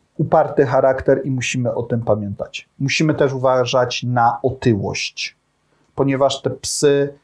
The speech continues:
jeśli nie mają wystarczającej ilości ruchu, a mają dużo jedzenia, mogą być problemy z otyłością, a to nie jest zbyt dla nich pozytywne. Wcale nie jest dla nich pozytywne. Są bardzo, bardzo odporne na ból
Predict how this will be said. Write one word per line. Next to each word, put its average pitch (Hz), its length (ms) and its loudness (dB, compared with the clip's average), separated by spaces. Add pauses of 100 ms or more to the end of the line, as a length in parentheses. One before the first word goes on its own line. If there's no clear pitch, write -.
(140)
jeśli - 220 -4
nie 135 60 0
mają 135 220 2
wystarczającej 131 800 0
ilości 127 380 -4
ruchu, - 360 -4 (440)
a 117 140 4
mają 123 680 2 (600)
dużo 147 260 0
jedzenia, 139 580 0 (260)
mogą 139 360 2
być 127 140 -2
problemy 120 420 0
z 110 60 -6
otyłością, 107 640 -2
a - 80 0
to - 180 -2
nie 123 220 -2
jest 117 300 -2
zbyt 104 480 -4
dla 107 200 -4
nich 101 160 -6
pozytywne. 107 580 -8
Wcale 123 420 0
nie 101 100 -4
jest 98 220 -10
dla 98 100 -8
nich 95 140 -8
pozytywne. 98 520 -10 (1000)
Są 127 280 0
bardzo, 131 480 2
bardzo 117 520 2
odporne 117 500 0
na 107 160 0
ból 98 340 -6